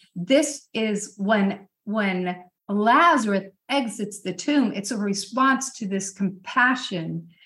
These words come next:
And so resilience, you see resilience reflected in the life of another person, because it's an overflow of the resilience of Jesus himself.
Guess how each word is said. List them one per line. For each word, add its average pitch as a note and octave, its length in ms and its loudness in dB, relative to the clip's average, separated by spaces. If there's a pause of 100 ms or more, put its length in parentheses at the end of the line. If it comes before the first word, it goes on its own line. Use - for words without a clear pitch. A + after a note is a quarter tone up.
(180)
And G3 100 0
so A3 120 -2
resilience, G#3 1120 2
you G#3+ 160 0
see B3+ 460 0
resilience A3+ 760 2
reflected G#3+ 600 -2
in G3 100 -2
the F#3 120 0
life B3+ 380 2 (100)
of F#3 80 -4
another A#3 420 2
person, B3 580 -4 (300)
because A#3 420 -2
it's G3+ 140 -8
an G3+ 200 0
overflow C4+ 600 2
of F#3+ 80 -4
the G3 80 -4
resilience F3 580 -4
of E3+ 100 -10
Jesus - 460 -8
himself. E3 520 -2